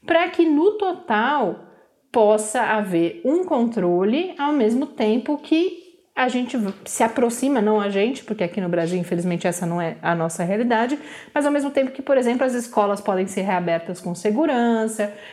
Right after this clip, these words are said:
as atividades econômicas, em grande medida, podem ser retomadas também. Então, é importante a gente diferenciar que são contextos distintos, embora ambos sejam ameaçados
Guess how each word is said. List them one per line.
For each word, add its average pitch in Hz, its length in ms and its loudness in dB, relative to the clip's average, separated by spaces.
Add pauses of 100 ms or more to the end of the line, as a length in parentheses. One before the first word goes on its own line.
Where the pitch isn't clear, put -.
as 202 140 2
atividades 185 440 0
econômicas, 180 760 -2
em 190 120 0
grande 175 260 2
medida, 175 280 -2
podem 175 300 -2
ser 175 160 -4
retomadas 185 720 -2
também. 262 680 -2 (360)
Então, 240 560 0
é 214 80 0
importante 262 600 0
a 311 60 -2
gente 285 280 -4
diferenciar 262 720 -2
que 247 80 -8
são 233 220 -2
contextos 214 640 -4
distintos, 254 960 -2 (300)
embora 262 420 2
ambos 269 420 2
sejam 254 420 0
ameaçados 233 1120 -2